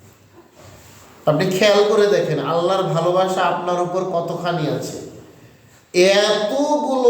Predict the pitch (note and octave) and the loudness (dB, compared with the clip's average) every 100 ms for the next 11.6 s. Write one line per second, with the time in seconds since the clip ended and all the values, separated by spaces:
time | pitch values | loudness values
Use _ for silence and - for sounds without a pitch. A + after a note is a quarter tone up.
0 | A3+ G#3+ G3+ G3+ G3 F3+ F3 F#3+ F#3 F3 | 4 2 -2 -2 -4 -4 -4 -6 -6 -6
1 | E3+ D#3 D#3+ E3 F#3+ A3+ - - - - | -4 -2 -2 0 0 -2 -2 -6 -8 -6
2 | G#3+ G#3 F#3+ F#3 F3+ F3 F3 F3 F3 E3 | -2 -2 0 2 2 2 0 -2 -2 0
3 | E3 E3 F#3+ F#3 F3 E3 F3 E3 F#3 F#3 | 2 2 0 0 -2 -2 -4 -2 -2 -2
4 | - - - - - - _ _ _ _ | -6 -10 -14 -18 -20 -20 _ _ _ _
5 | _ _ _ - - - - E3+ E3+ E3+ | _ _ _ -20 -20 -20 0 4 4 2
6 | G3+ G3+ B3+ C#4 C4 B3+ A#3 G#3+ A3 G#3 | 2 2 2 2 4 2 2 0 0 -2
7 | G#3+ G#3 F#3+ E3 F3+ F3+ F3+ F3 G3 F3 | -2 -4 -4 -6 -6 -6 -6 -2 0 0
8 | F3 E3+ E3+ E3+ F3 E3+ E3 E3 D#3 D3+ | 0 -2 -2 -2 -2 0 0 0 -2 0
9 | D#3 D3 D#3 D#3 E3 D#3+ D3 E3 F3 F3 | 0 2 2 2 0 -2 -2 -2 -2 -4
10 | G3 G#3 G#3 G#3 G#3+ G#3 G#3 G3 G3 F#3 | -4 -2 0 0 -2 0 2 4 4 2
11 | G3 F3 D3 C3+ - A#2+ | -2 -4 -2 -4 -6 -8